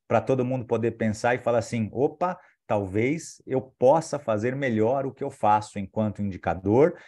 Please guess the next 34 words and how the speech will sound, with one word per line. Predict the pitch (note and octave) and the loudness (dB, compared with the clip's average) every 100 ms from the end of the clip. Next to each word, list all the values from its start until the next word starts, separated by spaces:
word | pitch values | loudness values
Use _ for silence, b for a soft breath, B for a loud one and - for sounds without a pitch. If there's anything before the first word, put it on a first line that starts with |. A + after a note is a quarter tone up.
| B - | B -8
enquanto | A#2 A#2+ A#2 G#2 | -4 -2 -2 -4
supervisor | - G#2+ A2 G2+ F#2+ D3 | -8 0 0 2 2 0
desse | D#3 D3 | 0 -4
processo | - G#2+ A2+ A2+ | -6 -2 -2 -2
no | |
ambiente | G2+ G#2+ A2 | -2 -4 -6
hospitalar, | - E3+ A#2 C3 B B - | -4 0 2 0 B B -4
pra | C#3 | -4
que | C3+ | -2
eu | C#3 | -6
possa | - A#2 A#2 B2+ | 2 2 2 -4
entregar | B2 A2 G2+ G#2 | -6 -2 -2 -2
mais | G#2 - | -4 -6
resultados." | G#2 A2 - E2 E2 | -8 -6 -4 -2 -2
Então, | G2 G#2 A#2 | -4 0 2
agradecer | A2 G#2+ G2+ - | 4 4 2 2
a | A2+ | 0
todos | - G#2+ F#2+ G#2 | 0 -2 0 -2
aí | G#2+ A2+ B B _ | -2 -4 B B _
pela, | A#2+ A2+ G#2+ G#2 | 0 2 2 0
por | G#2 A2+ | -4 -4
ter | A#2+ | -2
me | A#2 | 0
ouvido | A2 F2+ A#2+ C3+ | -2 -2 -4 -4
nesses | A2 G#2+ G2 | -6 -8 -10
primeiros | G2 G#2 G#2+ G2+ - | -4 0 0 -2 -8
trinta | - A#2 A#2+ G#2+ | -4 -2 0 0
e | G2 | 0
tantos | A2+ G#2+ | 0 -2
minutos. | G#2 G2+ C3 E3+ | -2 0 2 2
Eu | A#2 | -2
tentei | G#2+ G#2 A#2 | -4 -2 -4
ser | A2+ G#2+ | -2 -2
breve, | G#2+ D3 F3 G2 | 0 0 0 -4